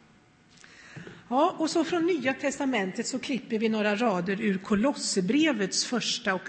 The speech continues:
andra kapitel, där Paulus skriver om Kristus. Det här är lite olika verser, men jag börjar i vers femton. Kristus är den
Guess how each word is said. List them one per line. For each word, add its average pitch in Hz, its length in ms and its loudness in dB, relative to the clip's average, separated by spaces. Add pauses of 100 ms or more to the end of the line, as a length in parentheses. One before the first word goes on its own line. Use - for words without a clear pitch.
andra 185 440 0
kapitel, 214 760 -4 (140)
där 214 200 0
Paulus 190 540 -2
skriver 185 540 -8 (120)
om 190 160 -6
Kristus. - 720 -8 (2250)
Det 226 100 -2
här 214 180 4
är 196 340 2 (440)
lite 233 220 2
olika 233 460 4
verser, 185 400 0
men 214 160 2
jag 214 120 2
börjar 202 280 2
i 190 300 -2
vers 185 260 -6
femton. 196 880 -4 (1120)
Kristus 262 720 2
är 202 500 -2
den 202 220 0